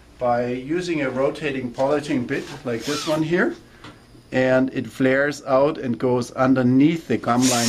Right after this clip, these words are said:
when I'm rotating. You see this action here? Oh, it actually polished here <laughs> my plastic. Uh, of course, we use a, a proper polishing paste for that. Without polishing,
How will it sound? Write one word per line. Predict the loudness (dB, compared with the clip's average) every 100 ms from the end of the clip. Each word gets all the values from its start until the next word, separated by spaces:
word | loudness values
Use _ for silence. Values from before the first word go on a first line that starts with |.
| 2
when | 2
I'm | 2 2 0 0 0
rotating. | 2 2 0 0 0 -2 -2 -2 -2 -2
You | 0
see | 0
this | 0 0 -2
action | -4 -4 -4
here? | -2 -4 -6 _ _ _
Oh, | -8 -6
it | -6
actually | -10 -10 -8
polished | -6 -4 -4 -4
here | -4
<laughs> | -4
my |
plastic. | -6 -6 -6 -4 -4 -6 -8 -20 -20 -20 -20 -20 -20 -20 -16 -16 -16 -12 0
Uh, | 2
of | 2 2
course, | 0 2
we | 2
use | 4 2
a, | -2 -8 -6
a | -6
proper | 2 2 2
polishing | -2 0 0 0 -2
paste | 0 -2 -4
for | -8
that. | -8 -8 -10 -18 -20 -20 -2
Without | 0 2 0 0
polishing, | 2 2 2 2 4 2